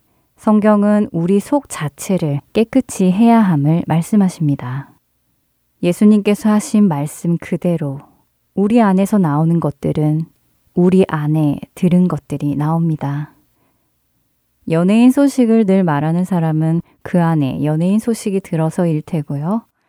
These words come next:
주식, 주가를 말하는 사람은 그 안에 주식 소식이 들어서일 것입니다.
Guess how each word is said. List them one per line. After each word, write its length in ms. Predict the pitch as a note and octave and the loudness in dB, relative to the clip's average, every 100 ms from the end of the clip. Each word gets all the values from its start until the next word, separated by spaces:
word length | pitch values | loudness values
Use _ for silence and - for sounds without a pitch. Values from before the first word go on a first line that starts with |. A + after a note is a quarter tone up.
| _ _ _ _ | _ _ _ _
주식, 640 | - A3 - - A#3 - | -2 -2 -2 -2 -2 -4
주가를 640 | - G#3+ _ G3+ G3+ G#3 | -8 -10 _ 0 4 2
말하는 360 | D#3 D3+ F3+ F#3+ | 2 0 0 0
사람은 600 | F3+ D3 C#3+ C#3+ C#3 D#3 _ | -2 -4 -4 -2 -4 -6 _
그 240 | - F#3+ - | -8 -2 0
안에 460 | D3 C#3+ D3+ C#3 - | 0 -2 -2 -2 -6
주식 360 | - E3 A3+ | -8 -2 -2
소식이 520 | - G3+ - F3+ D3+ | -2 -4 -4 -8 -6
들어서일 500 | D3 F#3 F3 F3 D3+ | -4 0 0 0 -4
것입니다. 840 | C#3+ E3 - D#3+ D3+ C#3 C#3 D3 | -4 -6 -6 -4 -4 -2 -4 -6